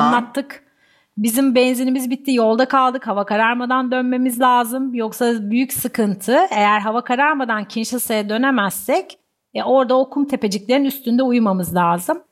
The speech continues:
E, o da gerçekten çok büyük sıkıntı olurdu bizim için. Çünkü Kongo'da sıtma yaygın, üzerimize hani cibinliksiz, e, örtmeden, korunmadan yatamayız. O yüzden, e, onlardan rica ettik. Onlar benzini getirene kadar epey saat yine geç olmuştu ve bizim gerçekten Kinshasa'ya dönmemiz çok büyük sıkıntı ve stres oldu.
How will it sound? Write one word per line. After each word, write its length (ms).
E, 100
o 180
da 60
gerçekten 600
çok 260
büyük 140
sıkıntı 400
olurdu 320
bizim 200
için. 220
Çünkü 280
Kongo'da 400
sıtma 400
yaygın, 440
üzerimize 540
hani 240
cibinliksiz, 760
e, 400
örtmeden, 720
korunmadan 560
yatamayız. 800
O 120
yüzden, 600
e, 240
onlardan 680
rica 260
ettik. 220
Onlar 400
benzini 400
getirene 440
kadar 240
epey 320
saat 360
yine 180
geç 280
olmuştu 460
ve 120
bizim 220
gerçekten 580
Kinshasa'ya 640
dönmemiz 440
çok 320
büyük 200
sıkıntı 460
ve 100
stres 480
oldu. 460